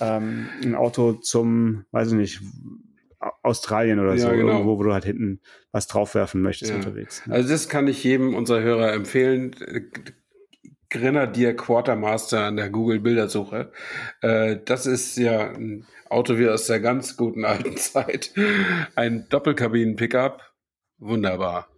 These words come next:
Speaker 2: Äh, obwohl ich ja Doppelkabinen-Pickups immer völlig nutzlos finde. Innen drin ist es nicht schön und, äh, hinten ist zu wenig Ladefläche, aber,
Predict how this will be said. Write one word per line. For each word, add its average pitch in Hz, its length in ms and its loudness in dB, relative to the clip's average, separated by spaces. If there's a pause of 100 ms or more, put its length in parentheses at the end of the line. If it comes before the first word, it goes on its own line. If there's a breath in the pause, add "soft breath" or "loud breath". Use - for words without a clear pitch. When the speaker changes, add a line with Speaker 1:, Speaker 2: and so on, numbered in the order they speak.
(800 loud breath)
Speaker 2:
Äh, 110 200 -2
obwohl 120 360 2
ich 127 60 0
ja 131 80 4
Doppelkabinen-Pickups 123 1080 0
immer 117 220 2
völlig 113 340 -4 (120)
nutzlos 120 480 0
finde. 117 300 2
Innen 123 280 0
drin 135 260 0
ist 147 160 0
es 139 140 -4
nicht 139 180 0
schön 147 380 0 (400 loud breath)
und, 120 480 0
äh, 117 160 2
hinten 120 340 0
ist 113 180 -4
zu 117 140 -2
wenig 110 240 2
Ladefläche, 101 720 -2
aber, 107 320 2